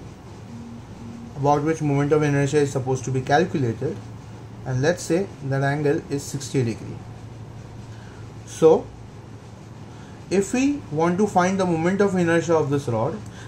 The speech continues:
the axis has to be perpendicular to that rod,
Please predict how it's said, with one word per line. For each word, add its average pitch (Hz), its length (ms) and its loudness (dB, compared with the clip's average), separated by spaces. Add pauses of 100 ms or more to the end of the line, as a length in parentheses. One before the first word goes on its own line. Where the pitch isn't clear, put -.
(120)
the - 220 -2
axis 202 360 0
has 185 240 6
to 220 100 0
be 226 100 4
perpendicular 190 920 6
to 131 100 0
that 113 280 0
rod, 104 220 -8